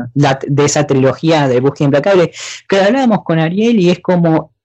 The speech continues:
la, son, las tres son buenas películas, pero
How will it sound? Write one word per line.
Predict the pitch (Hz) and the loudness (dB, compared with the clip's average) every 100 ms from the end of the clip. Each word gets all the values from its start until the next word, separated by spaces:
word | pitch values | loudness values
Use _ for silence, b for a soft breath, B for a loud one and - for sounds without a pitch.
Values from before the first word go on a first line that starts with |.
| _ _ _ | _ _ _
la, | 156 165 165 170 - | 0 2 2 -2 -4
son, | - 240 220 | 0 2 2
las | 196 190 | 0 -2
tres | - 285 | -2 -2
son | 262 | 0
buenas | 233 226 190 | 2 0 0
películas, | 185 156 131 127 - | 0 2 0 0 -2
pero | 147 151 | 0 0